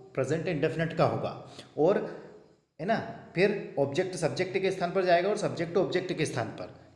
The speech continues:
तो यहाँ पर देखिए him जो है ये इधर आएगा तो क्या हो जाएगा, he। अब he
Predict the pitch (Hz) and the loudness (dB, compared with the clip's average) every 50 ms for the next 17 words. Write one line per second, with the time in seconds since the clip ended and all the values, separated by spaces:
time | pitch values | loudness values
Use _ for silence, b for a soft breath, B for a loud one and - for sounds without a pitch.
0 | - 135 127 135 139 131 160 165 156 170 165 208 196 165 - 151 175 185 180 165 | -6 -2 0 2 2 2 0 0 0 0 0 0 -2 0 0 -2 0 0 0 2
1 | 180 175 170 175 185 175 175 170 160 147 160 160 156 156 156 160 165 160 170 170 | 2 2 2 2 0 0 0 0 0 2 4 4 4 4 4 2 -2 -2 -2 -2
2 | 170 170 170 170 170 170 170 170 180 208 - - - - - - - 107 98 - | -2 0 0 0 0 -2 -2 -2 -4 -6 -8 -12 -16 -18 -16 -12 -10 -10 -10 -10
3 | - - B B B B B B 123 120 - 120 - 156 175 190 202 | -14 -18 B B B B B B -4 -4 -4 -4 -2 0 0 0 0